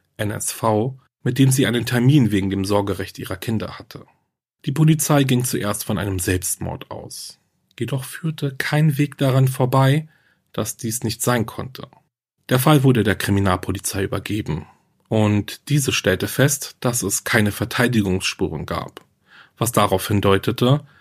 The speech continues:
dass die Frau ihren Angreifer hatte kennen müssen. In den Mordverdacht geriet als allererstes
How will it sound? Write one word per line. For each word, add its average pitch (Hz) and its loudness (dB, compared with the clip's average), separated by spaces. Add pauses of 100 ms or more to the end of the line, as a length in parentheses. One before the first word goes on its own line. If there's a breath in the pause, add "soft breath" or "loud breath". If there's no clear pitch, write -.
(320 soft breath)
dass 117 0
die 113 -2
Frau 104 2
ihren 101 0
Angreifer 107 0 (320)
hatte - -6
kennen 98 -2
müssen. - -10 (1500)
In 120 4
den 104 6
Mordverdacht 117 2
geriet 135 0
als 117 -4
allererstes - -2